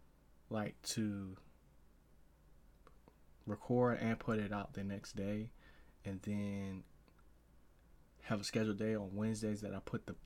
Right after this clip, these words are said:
video version out. Like, I'm about to just start putting them all out at the same time, honestly. Um, just because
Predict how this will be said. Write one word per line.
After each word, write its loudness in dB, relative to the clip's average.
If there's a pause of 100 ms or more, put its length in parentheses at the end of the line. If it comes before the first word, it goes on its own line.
video 4
version 0
out. 0
Like, -2
I'm 4
about 4
to 0
just 0
start -2
putting 0
them -2
all -2
out -4
at -8
the -6
same -6
time, -10
honestly. -8 (720)
Um, 0
just -2
because -4